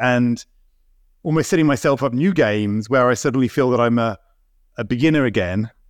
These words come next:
and not, you know, within my zone where I feel I'm known or appreciated or I'm well in my comfort zone. And that can be quite a scary journey, right? Because we have to do the inner work of, am I prepared to be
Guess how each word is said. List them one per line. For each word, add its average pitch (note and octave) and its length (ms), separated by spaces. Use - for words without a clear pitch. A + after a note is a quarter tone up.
and B2 200
not, C3+ 480
you B2 140
know, A#2+ 40
within B2 220
my A2+ 180
zone A2 440
where G#2 200
I G2+ 80
feel G#2+ 320
I'm F#2+ 400
known B2 560
or G2 300
appreciated A#2 640
or F#2+ 100
I'm G2 140
well G2+ 160
in F#2 80
my F2+ 100
comfort A2+ 380
zone. F#2 480
And B2+ 120
that E3+ 140
can D3 80
be D3 60
quite C#3+ 180
a A#2 40
scary A2+ 600
journey, F#3 300
right? G2+ 200
Because A2+ 200
we B2+ 80
have B2+ 160
to - 80
do B2 100
the A#2 140
inner E3 120
work G#2 380
of, A2+ 80
am A#2 100
I A2 60
prepared A2+ 320
to G#2 80
be A2 240